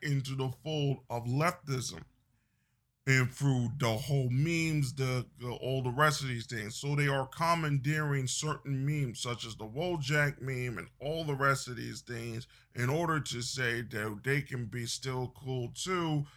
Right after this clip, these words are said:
and they need to accept this is the way America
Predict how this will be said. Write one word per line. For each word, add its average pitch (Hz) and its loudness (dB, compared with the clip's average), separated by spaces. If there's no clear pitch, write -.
and 117 4
they 135 6
need 139 4
to 127 -2
accept 139 2
this 135 0
is 127 -6
the 123 -2
way 147 2
America 135 2